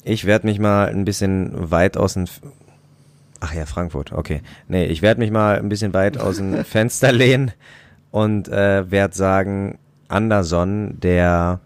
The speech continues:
Speaker 1: hat uns diese Saison sehr geholfen. Der hat auch sehr viel getan, dass er sein, oder, oder sehr Nettes getan, dass er seinen Vertrag nochmal verlängert hat, um uns ein bisschen Geld einzubringen im Sommer.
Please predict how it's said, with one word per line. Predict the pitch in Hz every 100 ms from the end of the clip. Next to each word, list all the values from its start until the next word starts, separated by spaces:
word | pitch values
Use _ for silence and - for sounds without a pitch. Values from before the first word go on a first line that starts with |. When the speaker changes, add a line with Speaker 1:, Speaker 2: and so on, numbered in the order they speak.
| _ _ _
Speaker 1:
hat | - 92 95 - _ -
uns | 98 92 90 85 -
diese | - 98 95
Saison | 87 90 85
sehr | 87
geholfen. | 85 87 101 123 127 117 - -
Der | 87 90
hat | 90
auch | 101 85
sehr | 92 95
viel | - 92 92 90 - - - - _ -
getan, | 90 95 87 87 92
dass | 85 82
er | 87
sein, | 85 82 82 82 87
oder, | 87 85 -
oder | 78 78
sehr | 78 87 82
Nettes | - 92 101 98
getan, | - 92 90
dass | 90 87
er |
seinen | 85 82
Vertrag | 87 - 104 107
nochmal | 101 98
verlängert | - 95 92 92
hat, | 95 90
um | - 87 87
uns | 87 -
ein | 85
bisschen | - 82
Geld | 85 98
einzubringen | 90 90 87 87 87
im | 82
Sommer. | 85 85